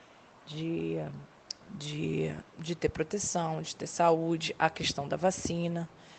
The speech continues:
né? Uma coisa que muita gente incluiu nos desejos,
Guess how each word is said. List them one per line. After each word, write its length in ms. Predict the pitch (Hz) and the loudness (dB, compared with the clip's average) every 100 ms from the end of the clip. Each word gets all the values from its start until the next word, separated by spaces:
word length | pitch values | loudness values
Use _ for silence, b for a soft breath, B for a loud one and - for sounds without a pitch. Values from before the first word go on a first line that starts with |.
| B - | B -6
né? 300 | 147 151 - | -2 -2 -2
Uma 200 | - 160 | -2 -4
coisa 300 | 156 160 156 | 2 0 2
que 80 | 160 | -2
muita 260 | 165 175 175 | -2 4 4
gente 400 | 170 165 - - - | 4 0 0 -2 2
incluiu 720 | 202 220 208 190 165 170 190 | 0 4 4 6 6 4 4
nos 180 | 185 180 | 0 4
desejos, 1000 | 185 175 170 170 185 190 214 208 - | 2 4 4 8 6 4 0 -2 -4